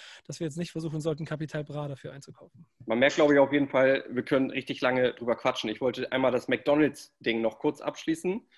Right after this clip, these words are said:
Speaker 1: Oh, sehr
Speaker 2: Äh,
Speaker 1: gut. Einer, der aufpasst hier, das gefällt
Speaker 2: in
Speaker 1: mir.
Speaker 2: dem, in dem, ähm, vor ein paar Tagen hat McDonald's Zahlen veröffentlicht für den U-S-Markt und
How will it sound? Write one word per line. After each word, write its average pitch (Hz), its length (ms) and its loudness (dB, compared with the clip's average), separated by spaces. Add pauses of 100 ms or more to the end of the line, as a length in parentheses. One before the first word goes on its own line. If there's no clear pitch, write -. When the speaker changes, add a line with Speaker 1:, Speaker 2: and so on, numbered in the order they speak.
(160)
Speaker 1:
Oh, 160 100 -6
sehr 170 140 2
Speaker 2:
Äh, 185 60 4
Speaker 1:
gut. 165 100 0
Einer, 196 220 4
der 185 160 6
aufpasst 185 400 -2
hier, 151 100 -2
das 143 140 -4
gefällt 156 260 -8
Speaker 2:
in 147 60 -4
Speaker 1:
mir. 156 80 2
Speaker 2:
dem, 156 260 2
in 143 120 0
dem, 143 280 4
ähm, 131 480 2
vor 135 140 0
ein 123 40 -2
paar 127 140 2
Tagen 131 240 0
hat 117 80 2
McDonald's 120 380 -2
Zahlen 123 340 0
veröffentlicht 113 400 -4
für 120 120 -8
den 113 160 -2
U-S-Markt 123 580 -2
und 120 400 -4